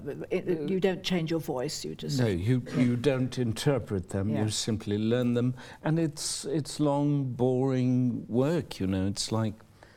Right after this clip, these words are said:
Speaker 2: uh, swatting for school. It's, it's, but you, I just find that putting in those hours of work pay off eventually when,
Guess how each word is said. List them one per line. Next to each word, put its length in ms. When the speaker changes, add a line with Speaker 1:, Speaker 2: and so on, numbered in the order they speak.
Speaker 2:
uh, 120
swatting 720
for 180
school. 680
It's, 400
it's, 520
but 360
you, 360
I 140
just 280
find 400
that 200
putting 340
in 140
those 360
hours 440
of 160
work 360
pay 240
off 280
eventually 720
when, 440